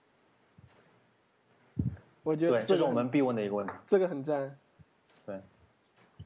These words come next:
Speaker 2: 但有，如果说他一问，问钱的话，他退缩的话，说明他不是一个真的需求。我现在，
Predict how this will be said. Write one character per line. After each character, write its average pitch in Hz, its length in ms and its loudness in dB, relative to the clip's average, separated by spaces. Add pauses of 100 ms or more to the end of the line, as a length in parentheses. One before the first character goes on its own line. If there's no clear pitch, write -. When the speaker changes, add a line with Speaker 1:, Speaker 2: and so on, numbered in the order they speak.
(1120)
Speaker 2:
但 147 160 2
有， 135 100 4
如 135 140 2
果 170 80 4
说 156 140 2
他 151 80 2
一 151 120 0
问， 156 280 0
问 156 120 0
钱 127 220 0
的 143 100 2
话， 131 160 0
他 123 160 0
退 139 200 2
缩 123 160 0
的 117 80 2
话， 98 200 -4
说 117 120 0
明 117 100 0
他 113 100 2
不 104 120 -6
是 117 100 2
一 - 20 4
个 104 60 2
真 107 140 -2
的 98 100 -4
需 101 140 -8
求。 - 120 -10 (200)
我 104 100 2
现 139 100 2
在， 160 200 2